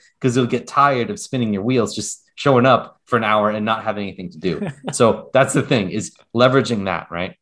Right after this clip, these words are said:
Speaker 1: That's, that's the, the consistency piece. The next is clarity, understanding what is you're working so hard for, right? So if you have a vision or a goal to get to,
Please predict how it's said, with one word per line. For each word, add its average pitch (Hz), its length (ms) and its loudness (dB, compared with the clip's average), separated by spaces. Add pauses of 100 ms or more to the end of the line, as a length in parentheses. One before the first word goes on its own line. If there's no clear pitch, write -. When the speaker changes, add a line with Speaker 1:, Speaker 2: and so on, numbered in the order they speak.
(140)
Speaker 1:
That's, 113 500 0
that's 117 300 -2
the, 101 340 -4
the 98 80 -6
consistency - 720 -10
piece. - 440 -18 (680)
The 120 80 4
next 170 320 4
is 127 380 2
clarity, 104 580 -2 (320)
understanding 151 720 -2
what 120 180 0
is 135 220 -6
you're 117 100 -8
working 117 320 -2
so 113 240 -2
hard 98 320 -2
for, 95 580 -4 (440)
right? 98 180 -2 (720)
So 117 100 -2
if 104 80 -4
you 131 60 4
have 117 140 4
a 113 40 2
vision 143 400 2
or 110 200 -2
a 98 60 -4
goal 113 260 0
to 110 100 -8
get 120 280 -6
to, 202 360 0